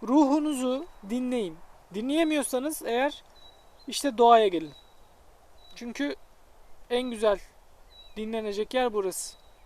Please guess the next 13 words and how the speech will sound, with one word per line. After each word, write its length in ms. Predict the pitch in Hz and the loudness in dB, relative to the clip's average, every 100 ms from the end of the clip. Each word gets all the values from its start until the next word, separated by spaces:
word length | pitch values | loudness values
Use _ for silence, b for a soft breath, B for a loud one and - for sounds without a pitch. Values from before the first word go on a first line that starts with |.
| - - - - 190 | -20 -20 -20 -20 -6
Niye 220 | 269 320 | -2 0
bunları 320 | 254 233 220 | 2 4 4
anlattım 440 | 196 202 - 220 | 4 -2 -6 -6
onu 160 | 240 240 | -8 -6
da 100 | 196 | -6
bilmiyorum 420 | 175 175 208 269 | -6 -8 -8 -6
da 100 | 190 | -8
şu 180 | - 226 | -2 0
anda 360 | 226 220 233 - - | 2 4 2 2 -8
tamamen 520 | - 220 214 214 226 - - - - - - - - | -8 -4 -2 -2 -4 -6 -20 -20 -20 -20 -20 -20 -12
farkındaysanız 840 | 202 208 - 208 196 190 180 202 - | -6 -4 -4 -6 -6 -6 -10 -14 -4
doğaçlama 500 | 202 202 - 196 196 | 0 0 -2 -6 -6
gidiyorum. 400 | 160 147 151 | -6 -10 -10